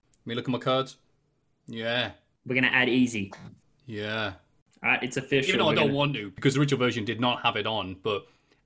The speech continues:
Speaker 1: I've now also got the deluxe album that got re-released a few years ago, and it does have Easy on, so I'm a giant hypocrite.
Speaker 2: That's, that's why I wanted to check. That is why I wanted to check. Well,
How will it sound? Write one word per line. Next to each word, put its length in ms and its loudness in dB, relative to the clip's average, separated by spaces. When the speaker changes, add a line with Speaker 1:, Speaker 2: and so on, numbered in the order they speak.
Speaker 1:
I've 240 2
now 160 6
also 240 2
got 140 -2
the 60 -6
deluxe 360 -2
album 420 -6
that 140 -4
got 160 2
re-released 400 0
a 40 -8
few 140 -2
years 320 0
ago, 240 0
and 80 -2
it 80 -6
does 160 0
have 180 0
Easy 300 -6
on, 220 -6
so 340 0
I'm 220 8
a 60 4
giant 260 0
hypocrite. 400 -14
Speaker 2:
That's, 240 -2
that's 300 -2
why 120 4
I 40 6
wanted 220 4
to 60 -6
check. 400 -2
That 120 2
is 160 -2
why 300 2
I 160 -2
wanted 320 -6
to 60 -10
check. 440 -6
Well, 260 0